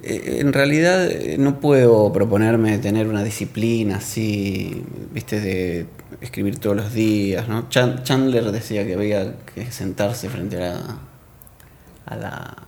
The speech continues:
compu, a la que, bueno, en ese momento la máquina de escribir, aunque sea sentar el culo y que se escriban dos líneas, pero sentar el culo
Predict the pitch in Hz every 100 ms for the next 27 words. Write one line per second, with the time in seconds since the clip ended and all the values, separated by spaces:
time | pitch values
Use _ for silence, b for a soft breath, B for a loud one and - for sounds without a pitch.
0 | - - 90 101 95 78 107 - 92 92
1 | 92 85 98 101 101 101 92 92 95 92
2 | 98 101 107 113 - 98 107 101 135 139
3 | 127 107 107 110 117 110 - 135 135 135
4 | 143 160 - - 107 - 98 - 98 -
5 | - 107 110 107 104 117 120 127 131 101
6 | 95 - 80 98 95 98 98 101 110